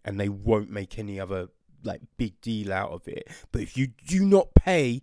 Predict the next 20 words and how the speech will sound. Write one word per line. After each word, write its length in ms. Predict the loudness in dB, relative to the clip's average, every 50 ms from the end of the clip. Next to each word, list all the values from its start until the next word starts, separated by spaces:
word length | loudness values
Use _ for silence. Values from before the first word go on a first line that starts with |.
| -8 -12 -12
if 160 | -10 -8 -6
you 80 | -8 -8
do 180 | -6 -4 -2 -2
not 440 | 0 4 6 4 4 4 2 _
pay 200 | 0 2 2 0
this 280 | 0 -2 -4 -4 -4 -2
money 280 | -2 0 0 0 0 -2
now, 720 | -2 -2 0 0 0 0 0 0 2 2 2 2 2 0 -4 _ _ _ _ _ -20 -20 _ -20 -20 -20 -20 _ _ _
they 380 | -4 -2 0 2 4 4 2 2 0
are 180 | -2 -2 -2 -4
going 640 | -4 -4 0 0 2 2 2 0 0 -2 -2 -4
to, 560 | -4 -4 -4 -2 0 0 0 0 0 0 0
um, 220 | 2 2 0 -2 -2
send 260 | -4 -4 -4 -4 -6
the 60 | -2
police 540 | -2 -2 0 2 4 4 4 4 2 0 -2
around 320 | -2 0 0 0 0 -2
to 120 | -2 -6 -6
get 320 | -4 -2 -2 -2 -2 -2
you. 360 | 0 2 4 4 4 4 2